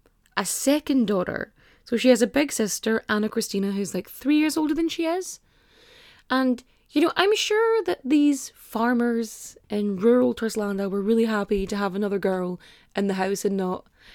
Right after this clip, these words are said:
a strapping young man who could do the heavy farm stuff. Well, they don't actually have to wait too long because, um, her younger brother Lars is born in eighteen forty-eight and Svant in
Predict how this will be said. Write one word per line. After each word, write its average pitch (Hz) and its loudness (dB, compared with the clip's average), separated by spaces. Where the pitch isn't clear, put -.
a 214 -2
strapping 403 2
young 320 4
man 233 2
who 190 -4
could 185 -6
do 269 2
the 202 -2
heavy 233 0
farm 214 0
stuff. - -6
Well, 339 4
they 403 10
don't 508 8
actually 427 2
have 403 2
to 302 -4
wait 330 0
too 311 0
long 285 2
because, 247 0
um, 208 -2
her 208 -2
younger 240 0
brother 214 -2
Lars 285 -2
is 233 -4
born 190 -4
in 185 -4
eighteen 185 -6
forty-eight 202 -2
and 202 -6
Svant 320 -4
in 269 -4